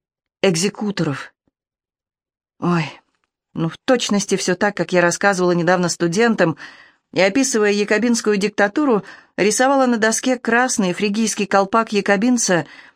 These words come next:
и косой острый нож этой убийственной конструкции. Вот, вот оно, прямо сейчас, всего через несколько секунд,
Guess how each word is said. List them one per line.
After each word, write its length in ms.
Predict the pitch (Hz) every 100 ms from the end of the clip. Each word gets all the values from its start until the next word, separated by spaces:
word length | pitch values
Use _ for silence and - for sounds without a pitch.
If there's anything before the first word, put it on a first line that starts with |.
| _
и 160 | - 190
косой 400 | 202 196 262 240
острый 320 | 226 202 208
нож 360 | 208 240 214 -
этой 320 | 196 202 208
убийственной 640 | - 185 220 226 - 208 196
конструкции. 960 | 190 185 - 226 220 - - 156 139 - _ - - _ _
Вот, 520 | 165 196 175 160 - - _ -
вот 500 | 180 208 262 269 -
оно, 480 | 208 220 196 175 143 - _ _ _
прямо 400 | - 202 208 214
сейчас, 600 | 202 208 - 185 160 - - _ _ _
всего 340 | - 196 208 214
через 280 | - 185
несколько 460 | 185 214 - 190 208
секунд, 560 | - 208 208 202 170